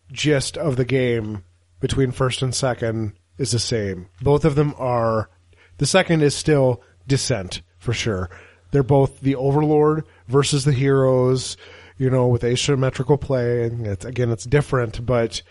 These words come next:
it's, it's effectively, it's, it, it's deserving of the second edition title for sure. But yeah, y-, you make a really good point. It's like,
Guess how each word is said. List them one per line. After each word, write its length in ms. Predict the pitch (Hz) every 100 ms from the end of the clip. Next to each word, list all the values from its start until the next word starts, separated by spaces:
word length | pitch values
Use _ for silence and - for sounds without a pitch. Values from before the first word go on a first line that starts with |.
| - - -
it's, 220 | 139 139 -
it's 220 | - 156 143
effectively, 680 | - 165 - 151 139 139 147
it's, 180 | 135 - - -
it, 140 | 170 156
it's 340 | 165 185 -
deserving 500 | 151 123 147 151 143
of 60 | 127
the 80 |
second 320 | 120 131 117 120
edition 420 | 110 107 - 107
title 320 | 104 104 95
for 160 | - 95
sure. 400 | - 76 - - _ _ _
But 160 | 165 147
yeah, 200 | 170 175
y-, 180 | 131 131
you 140 | 165 139
make 200 | 143 143
a 60 |
really 240 | 139 131 123
good 200 | 127 120
point. 320 | 156 151 120
It's 180 | 123 -
like, 280 | 143 127